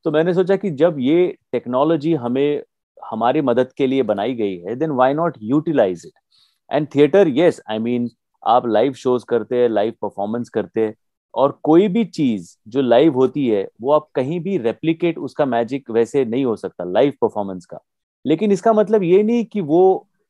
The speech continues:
टेक्नोलॉजी, अ, ये कहीं ओटीटी पे आए ही नहीं या टीवी पे आए ही नहीं या बड़े screen पे आए ही नहीं। Theater है,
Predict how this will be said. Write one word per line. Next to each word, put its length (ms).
टेक्नोलॉजी, 1040
अ, 460
ये 160
कहीं 200
ओटीटी 400
पे 120
आए 280
ही 100
नहीं 240
या 80
टीवी 320
पे 120
आए 260
ही 80
नहीं 160
या 80
बड़े 220
screen 320
पे 100
आए 160
ही 60
नहीं। 140
Theater 400
है, 240